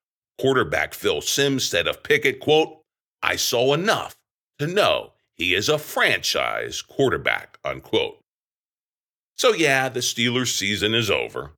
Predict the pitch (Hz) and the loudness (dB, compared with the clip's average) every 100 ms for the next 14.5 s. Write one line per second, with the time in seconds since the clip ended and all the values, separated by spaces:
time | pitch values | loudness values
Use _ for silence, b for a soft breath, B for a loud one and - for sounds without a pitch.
0 | _ _ _ 127 - 123 - - 160 226 | _ _ _ -6 -2 -2 -2 0 0 0
1 | - - 104 82 104 120 120 - 135 131 | -6 -6 -2 -2 -2 -4 -6 -2 0 0
2 | 127 131 104 131 143 139 - - - - | 0 -2 -2 0 0 0 -2 -2 -6 0
3 | 127 170 165 80 73 98 85 69 80 80 | 4 6 4 2 0 -2 -2 2 2 2
4 | 85 87 85 - - 135 123 82 57 - | 0 -2 -2 -4 0 0 0 -2 -8 -20
5 | _ _ _ _ _ _ _ _ _ _ | _ _ _ _ _ _ _ _ _ _
6 | _ - 104 113 113 104 113 113 120 120 | _ -12 -6 0 0 0 -2 -2 0 0
7 | 113 87 71 - _ - 117 113 87 62 | 0 -2 -6 -12 _ -2 0 0 -2 -8
8 | 57 _ 98 113 117 85 73 71 80 80 | -16 _ 0 2 0 -4 -6 -2 0 0
9 | 73 101 98 95 90 87 - 76 87 - | -2 -4 -4 -4 -2 -4 -4 -6 -6 -6
10 | - 90 - - 92 90 - 92 82 71 | -8 -8 -8 -6 -6 -6 -6 -2 0 0
11 | 80 - _ _ _ 85 87 - 78 78 | -2 -4 _ _ _ -10 -10 -8 -6 -6
12 | 78 - 87 80 80 - 107 76 69 80 | -8 -8 -8 -8 -10 -2 -2 0 -4 -8
13 | 78 90 78 73 73 - - 71 80 92 | -6 -4 -4 -2 -6 -8 -8 -2 2 2
14 | 87 - 82 67 | 2 0 -2 -4